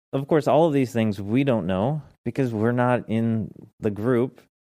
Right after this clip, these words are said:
but a lot of other people who are writing about it are making assumptions about what it's, what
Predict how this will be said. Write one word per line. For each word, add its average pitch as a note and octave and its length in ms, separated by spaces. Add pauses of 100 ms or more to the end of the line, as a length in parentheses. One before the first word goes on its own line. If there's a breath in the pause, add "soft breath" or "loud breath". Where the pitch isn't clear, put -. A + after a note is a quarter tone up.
(140)
but G#2+ 460
a - 100
lot G#2+ 220
of G#2+ 100
other A2+ 160
people G#2 280
who F#2+ 100
are F#2+ 100
writing F#2+ 280
about F2+ 260
it E2+ 180
are D#2+ 160
making F2 380
assumptions F2+ 460
about E2 280
what F2 160
it's, - 460
what F2+ 220